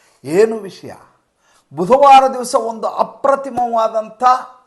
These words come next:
ಇತ್ಯರ್ಥವಾಗಿದೆ ಕಾಶಿ ವಿಶ್ವನಾಥ ಮಂದಿರದ ಕುರಿತಾಗಿ, ಜ್ಞಾನವಾಪಿ ಮಂದಿರದ ಕುರಿತಾಗಿ. ಅದಕ್ಕೆ ಜ್ಞಾನವಾಪಿ ಮಸ್ಜಿದ್ ಅಂತ ನಾ ಹೇಳೋದಿಲ್ಲ, ಗಾ-, ಜ್ಞಾನವಾಪಿ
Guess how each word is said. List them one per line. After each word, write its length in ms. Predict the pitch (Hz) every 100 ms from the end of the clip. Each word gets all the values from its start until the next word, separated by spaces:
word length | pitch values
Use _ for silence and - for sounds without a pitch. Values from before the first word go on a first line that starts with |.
| _ _ _ _
ಇತ್ಯರ್ಥವಾಗಿದೆ 960 | - - - 254 233 226 214 202 196 208
ಕಾಶಿ 420 | 208 160 160 -
ವಿಶ್ವನಾಥ 640 | 175 160 165 160 156 147
ಮಂದಿರದ 560 | 170 156 131 139 135 147
ಕುರಿತಾಗಿ, 800 | 170 139 131 123 107 90 85 _ _ _ _ _
ಜ್ಞಾನವಾಪಿ 840 | 127 156 190 226 214 180 170 185
ಮಂದಿರದ 540 | 170 135 147 139 123 143
ಕುರಿತಾಗಿ. 640 | - 117 117 104 98 _
ಅದಕ್ಕೆ 320 | 127 127 139
ಜ್ಞಾನವಾಪಿ 540 | 127 131 160 147 135 135
ಮಸ್ಜಿದ್ 480 | 117 131 135 156
ಅಂತ 200 | 127 113
ನಾ 100 | 110
ಹೇಳೋದಿಲ್ಲ, 400 | 107 107 104 92
ಗಾ-, 300 | 107 123 123
ಜ್ಞಾನವಾಪಿ 760 | 117 123 117 117 104 - 196